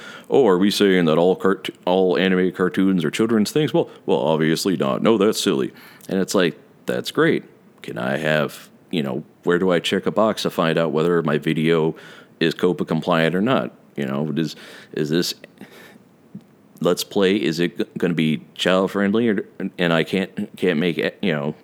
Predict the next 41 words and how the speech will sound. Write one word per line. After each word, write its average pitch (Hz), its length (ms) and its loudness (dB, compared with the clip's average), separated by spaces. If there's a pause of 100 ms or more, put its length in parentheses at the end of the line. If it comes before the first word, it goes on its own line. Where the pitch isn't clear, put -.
targeted 90 400 0
ad 92 420 0
revenue 104 380 0
off 104 180 0
of 113 120 0
it? 180 140 -2 (960)
So, - 260 -8
so 196 440 2 (380)
I 240 180 4
think 214 300 0
what's 131 220 2
gonna 127 220 2
happen 90 600 0
is - 460 -2 (100)
right 180 180 2
now 135 160 2
a 113 60 4
lot 127 140 2
of 120 60 -6
people 120 300 0
have 110 80 0
been 110 200 2
leaving 95 320 2
for 92 180 0
other 87 220 2
sites, - 520 -4
which, - 360 -4
you 87 100 -4
know, 69 220 -4 (140)
good 80 160 -2
luck 73 220 -2
on 67 120 -2
that. 58 240 -6
There's 90 220 -2
a 80 80 -2
handful 78 460 0
of 73 80 -2
alternatives 73 640 -2
out 71 200 -2
there, 95 180 2
but 101 300 -2